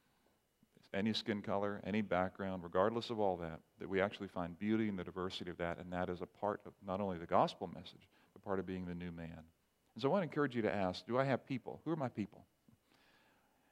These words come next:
Do I have people who can help me?" And if you don't, we would love to help you. Just write connect on your communication card in a minute, and we will be in touch with you for the connect groups that we have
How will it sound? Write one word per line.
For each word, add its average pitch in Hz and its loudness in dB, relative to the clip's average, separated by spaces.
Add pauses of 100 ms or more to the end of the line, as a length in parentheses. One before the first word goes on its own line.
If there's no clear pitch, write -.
(140)
Do - -4
I 113 6
have - 0
people 131 -2
who 101 -4
can 95 -6
help 95 -8
me?" 87 -20 (1120)
And 95 -4
if 90 -8
you 104 0
don't, 147 2 (880)
we 117 -2
would 120 0
love 87 -2
to 85 -12
help 85 -8
you. 58 -20 (840)
Just 113 -6
write - 0
connect - -4 (580)
on 101 -10
your 92 -6
communication 98 -2
card 87 0
in 85 -14
a 87 -10
minute, 85 -8 (240)
and 92 -6
we 98 2
will 131 2
be 127 0
in 117 0
touch 113 0
with 90 -8
you 85 -6
for 95 -8
the 87 -6
connect 110 -4
groups 101 -6
that - -10
we 104 -6
have 95 -4